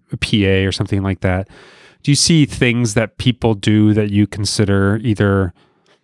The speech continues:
a waste of time and you wish you could train them? When I mean people, I mean physi-, phys-, other physicians or residents.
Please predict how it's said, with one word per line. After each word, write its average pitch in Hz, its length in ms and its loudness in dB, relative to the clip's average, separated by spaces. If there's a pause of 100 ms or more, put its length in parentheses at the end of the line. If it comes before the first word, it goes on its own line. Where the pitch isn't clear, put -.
(340)
a 113 80 0
waste 107 340 2
of 104 100 -6
time 104 360 0
and 101 120 2
you 98 120 4
wish 101 180 0
you 104 80 -2
could 98 180 -4
train 101 340 0
them? 101 260 0 (220)
When 120 180 2
I 104 80 0
mean 101 160 0
people, 98 320 -2
I 95 80 -2
mean 95 300 -4
physi-, - 360 -6
phys-, - 380 -4
other 107 180 0
physicians 92 640 -6
or 90 100 -6
residents. 90 580 -4